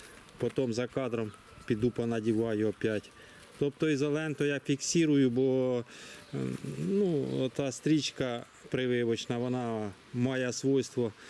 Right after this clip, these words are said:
розмотуватися. Тобто, дивіться, бачите, чотири прививки.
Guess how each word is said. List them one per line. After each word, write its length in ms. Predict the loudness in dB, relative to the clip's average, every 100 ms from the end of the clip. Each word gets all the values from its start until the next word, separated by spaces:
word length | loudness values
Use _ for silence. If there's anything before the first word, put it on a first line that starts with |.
| -18 -18 -6
розмотуватися. 840 | -4 -2 2 2 0 -2 -4 -4 -6 -6 -10 -10 -12 -12 0
Тобто, 300 | 0 2 0
дивіться, 420 | 2 2 2 -2
бачите, 460 | -2 -4 -4 -6 -8 -12 -18 -4
чотири 380 | -4 0 2 2
прививки. 640 | 0 0 0 -2 -4